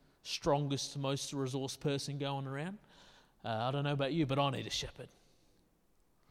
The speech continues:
And this passage is full of promises when Jesus is our shepherd.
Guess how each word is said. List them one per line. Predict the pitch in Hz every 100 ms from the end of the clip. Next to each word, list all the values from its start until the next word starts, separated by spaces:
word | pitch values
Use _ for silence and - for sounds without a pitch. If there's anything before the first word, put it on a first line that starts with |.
| - -
And | 135 165
this | 226 -
passage | - 185 - 151 127
is | 139
full | - - - 214
of | 202
promises | - 170 151 143 - 110 127 - - _ _ - - _ - -
when | 127 123
Jesus | 131 127 113
is | 113
our | 110 107
shepherd. | - - 80 -